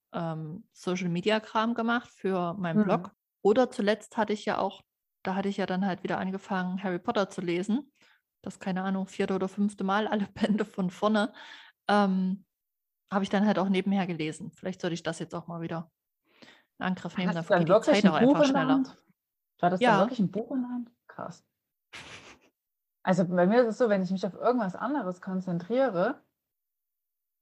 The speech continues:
Speaker 2: also das, das muss wahrscheinlich, also ich bin ja so, so ein Bewegungstrottel, ne? Also ich sage auch immer von mir, dass ich nicht tanzen kann.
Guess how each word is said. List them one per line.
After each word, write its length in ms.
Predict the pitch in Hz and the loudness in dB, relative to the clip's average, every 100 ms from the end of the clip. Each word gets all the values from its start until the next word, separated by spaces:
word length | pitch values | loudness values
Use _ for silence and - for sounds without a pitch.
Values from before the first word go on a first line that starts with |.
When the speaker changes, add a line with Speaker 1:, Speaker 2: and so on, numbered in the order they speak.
| - | 0
Speaker 2:
also 240 | 180 185 | 0 2
das, 200 | 185 175 | -2 -4
das 200 | 190 175 | -8 -2
muss 180 | 196 214 | -2 0
wahrscheinlich, 600 | 196 190 208 196 208 - _ _ _ _ _ _ _ _ _ _ _ _ - | 0 0 0 0 -4 -8 _ _ _ _ _ _ _ _ _ _ _ _ -2
also 180 | 190 | 0
ich 160 | 202 - | 0 0
bin 160 | 220 220 | 0 2
ja 160 | 202 | 0
so, 120 | 180 | -4
so 120 | 175 185 | -4 0
ein 140 | 180 | 0
Bewegungstrottel, 1160 | 185 185 202 165 156 - _ - 165 160 156 156 | 0 0 0 -2 -4 -8 _ -2 -2 2 0 2
ne? 300 | 175 285 - _ _ _ _ _ | 0 0 -4 _ _ _ _ _
Also 400 | 190 180 185 185 185 _ _ _ _ _ _ _ | 0 2 2 0 -4 _ _ _ _ _ _ _
ich 140 | 202 175 | -2 2
sage 260 | 220 247 | 4 4
auch 40 | 214 | 0
immer 180 | 220 | -2
von 160 | 214 214 | -2 -4
mir, 100 | 214 | -2
dass 140 | 208 | -2
ich 120 | 185 196 | -4 -6
nicht 140 | 180 | -4
tanzen 360 | - 185 185 170 | 2 2 2 -2
kann. 360 | - 160 160 | -4 -6 -6